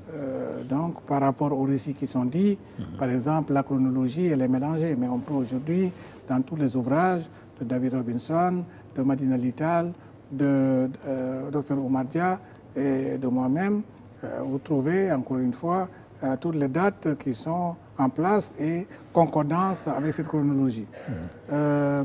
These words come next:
Speaker 1: par contre, euh, donc ceux qui lisent, ceux qui écrivent, ceux qui veulent connaître l'histoire,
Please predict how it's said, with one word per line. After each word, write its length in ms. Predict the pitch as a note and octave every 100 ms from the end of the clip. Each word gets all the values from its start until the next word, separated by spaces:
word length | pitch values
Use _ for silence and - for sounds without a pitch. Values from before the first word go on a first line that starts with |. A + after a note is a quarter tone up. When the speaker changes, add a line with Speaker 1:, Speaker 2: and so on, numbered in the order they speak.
| -
Speaker 1:
par 220 | F3 F3
contre, 640 | - F#3+ F3+ D#3+ D#3 C#3+ A#2 - - - D3
euh, 480 | D3 C#3 C#3 C3+ B2 - - -
donc 220 | D3+ D3
ceux 140 | - E3
qui 180 | F3
lisent, 420 | D#3 D#3+ F3+ D#3 -
ceux 160 | D#3
qui 200 | C3+ F3+
écrivent, 360 | D#3+ E3+ G3 D#3+
ceux 120 | E3
qui 120 | D#3
veulent 140 | D3 C#3+
connaître 280 | D3 C#3+ C3
l'histoire, 420 | - F3 G3+